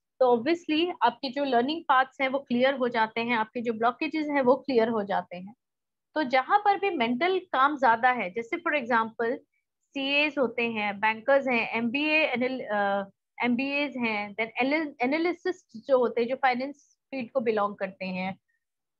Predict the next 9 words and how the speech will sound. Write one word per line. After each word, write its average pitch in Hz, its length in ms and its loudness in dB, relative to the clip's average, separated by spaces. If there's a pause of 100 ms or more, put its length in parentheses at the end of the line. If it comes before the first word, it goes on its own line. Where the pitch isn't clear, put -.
(140)
Politicians 320 680 6
हैं, 285 140 8
जहां 247 260 6
बहुत 220 240 6
ज्यादा 254 300 6
दिमाग 226 320 2
चलाना 196 400 0
होता 190 320 -2
है, 190 240 -6